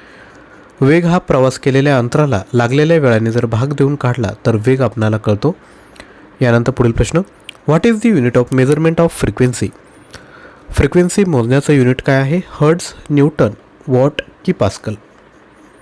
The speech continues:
तर लक्षात घ्या, फ्रिक्वेन्सी मोजण्याचं जे एकक आहे, ते आहे हर्ट्झ. न्यूटन हे फोर्स मोजण्याचं,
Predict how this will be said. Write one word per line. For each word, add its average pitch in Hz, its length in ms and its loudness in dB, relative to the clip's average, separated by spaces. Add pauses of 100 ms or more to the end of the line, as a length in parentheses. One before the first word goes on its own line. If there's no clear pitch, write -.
(3750)
तर 120 40 2
लक्षात 117 260 0
घ्या, 156 180 0 (440)
फ्रिक्वेन्सी 196 720 0 (100)
मोजण्याचं 131 460 0
जे 147 140 2
एकक 127 380 0
आहे, 131 220 0
ते - 240 -2
आहे 120 260 2 (500)
हर्ट्झ. 135 240 0 (680)
न्यूटन 160 360 4
हे 190 200 4
फोर्स 202 600 0
मोजण्याचं, 123 500 0